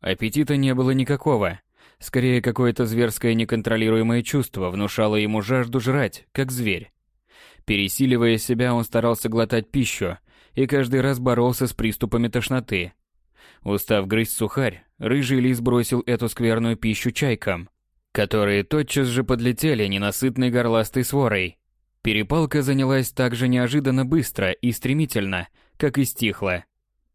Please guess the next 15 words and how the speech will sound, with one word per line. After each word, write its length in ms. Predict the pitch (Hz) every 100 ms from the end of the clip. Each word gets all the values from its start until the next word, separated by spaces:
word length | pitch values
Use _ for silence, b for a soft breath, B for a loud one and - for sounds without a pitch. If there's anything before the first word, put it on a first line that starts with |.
| _ _ _
Макдоналл 600 | 98 98 104 135 135 123
пялился 480 | 131 127 123 - 120
на 180 | 117 117
эту 180 | 131
кучку 380 | - 123 - 127
перьев, 500 | 151 147 98 90 - b b b -
клювов 480 | 143 147 139 120 -
и 100 | 143
лап, 320 | 143 95 - -
которые 440 | 107 107 107 107
срослись 540 | 104 113 107 120 127 120
в 60 |
одно 320 | 120 110 123 131
самопожирающее 1000 | 127 123 120 117 113 110 110 - 120
существо. 640 | - 127 135 - 104 90